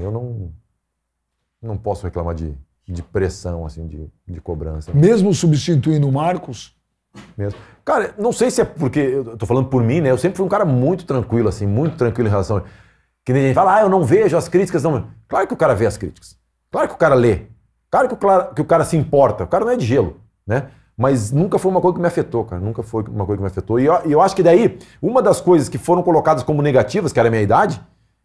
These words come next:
Speaker 1: eu acho que se tornaram positivas, porque de repente eu com a experiência que eu tinha, eu consegui absorver
Speaker 2: Sim,
Speaker 1: isso.
Speaker 2: sim.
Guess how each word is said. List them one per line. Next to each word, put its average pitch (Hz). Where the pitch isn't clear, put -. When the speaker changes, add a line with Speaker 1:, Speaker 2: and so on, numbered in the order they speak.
Speaker 1:
eu 113
acho 120
que -
se -
tornaram 165
positivas, 185
porque 123
de 123
repente 127
eu 165
com 180
a -
experiência 156
que -
eu 123
tinha, 214
eu 160
consegui 156
absorver 175
Speaker 2:
Sim, 185
Speaker 1:
isso. -
Speaker 2:
sim. 110